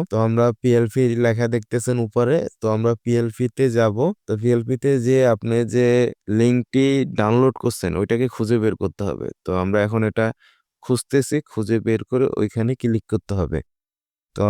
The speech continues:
আপনারা দেখতে পাচ্ছেন আমরা পিএলপি ফাইলটি ক্লিক করছি। এখন আপনার এখানে যে কোনো যেটা মন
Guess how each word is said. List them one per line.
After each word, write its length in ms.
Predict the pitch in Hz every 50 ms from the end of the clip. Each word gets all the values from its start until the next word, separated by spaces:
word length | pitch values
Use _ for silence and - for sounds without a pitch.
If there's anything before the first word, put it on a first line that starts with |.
| 101 - -
আপনারা 340 | - 107 - - 117 117 117
দেখতে 240 | 101 117 107 - 120
পাচ্ছেন 440 | 113 117 110 - - 113 - 127 117 110
আমরা 220 | 107 107 110 113 113
পিএলপি 380 | - - 107 104 104 107 117 120
ফাইলটি 360 | - - 110 104 104 - - 113
ক্লিক 280 | - - 110 104 101 _
করছি। 400 | - - - - - - - 127 135 156 - _ _ _ _ _ _ _ -
এখন 200 | - 90 107 113 117
আপনার 260 | 113 104 - 123 123
এখানে 260 | 123 120 123 139 135 135 117
যে 140 | 110 123 127
কোনো 200 | - 135 135 135 139 135
যেটা 240 | 117 120 120 123 123
মন 200 | 127 123 123